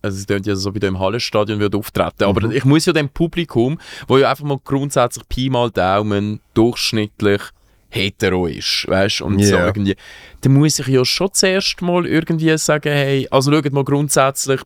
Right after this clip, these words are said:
Speaker 1: bei, äh, äh, Gay-Dating läuft's grundsätzlich so und so und so.
Speaker 2: Yes.
Speaker 1: Aber also ich muss ja wie quasi zuerst mal ein bisschen erzählen.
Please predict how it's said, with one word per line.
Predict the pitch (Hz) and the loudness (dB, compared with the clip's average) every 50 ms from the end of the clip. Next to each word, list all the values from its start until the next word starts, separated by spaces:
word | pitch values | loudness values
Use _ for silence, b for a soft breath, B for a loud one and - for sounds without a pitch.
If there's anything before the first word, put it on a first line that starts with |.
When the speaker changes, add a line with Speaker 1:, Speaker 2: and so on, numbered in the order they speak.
| - | -4
Speaker 1:
bei, | - 131 123 127 127 127 127 123 - | -2 0 0 0 0 0 0 0 0
äh, | - 127 117 113 107 107 113 113 113 110 107 90 | 0 2 2 4 4 2 2 2 0 0 0 -2
äh, | 73 - - - - - 52 55 50 50 50 50 50 50 50 60 76 - - _ _ _ _ - - - 95 113 123 - | -4 -6 -12 -18 -20 -16 -14 -12 -10 -10 -10 -10 -8 -8 -8 -8 -10 -10 -14 _ _ _ _ -6 -4 -2 0 -2 -2 0
Gay-Dating | - 135 135 139 143 139 143 131 123 127 - - 143 127 117 - 90 | 0 0 0 0 -2 0 0 0 0 0 -2 -4 -4 -4 -6 -8 -4
läuft's | 113 120 117 123 135 - - - - | 0 2 2 2 0 -2 -6 -8 -4
grundsätzlich | - 127 131 131 120 - - 113 110 - - 110 107 98 | 0 0 0 0 0 2 2 2 2 0 -4 -8 -6 -2
so | 110 107 | -2 -2
und | 104 90 | -2 -2
so | 101 95 92 95 | -2 -2 0 -2
und | 95 87 | -2 -2
so. | 92 | -4
Speaker 2:
Yes. | 90 90 87 85 80 | -2 0 0 0 2
Speaker 1:
Aber | 78 | 0
also | 120 117 123 | 0 -2 -2
ich | 127 135 | 0 0
muss | 139 147 165 180 185 180 - - | 2 2 4 2 2 2 0 0
ja | 170 160 | -2 -2
wie | 139 143 | -2 -2
quasi | 139 - - 139 123 123 - 123 117 | -4 -2 0 0 0 0 -2 -6 -8
zuerst | - - 117 113 117 - - | -4 -2 -2 -2 -2 -4 -4
mal | 110 104 | -2 -2
ein | 104 101 | -2 -2
bisschen | 110 101 - - - 104 98 101 - B B B B B B B - | -2 -4 -4 -2 -2 0 0 0 -2 B B B B B B B -8
erzählen. | - - - - 110 107 107 123 147 180 220 | -6 -2 0 2 2 2 2 2 0 -2 -2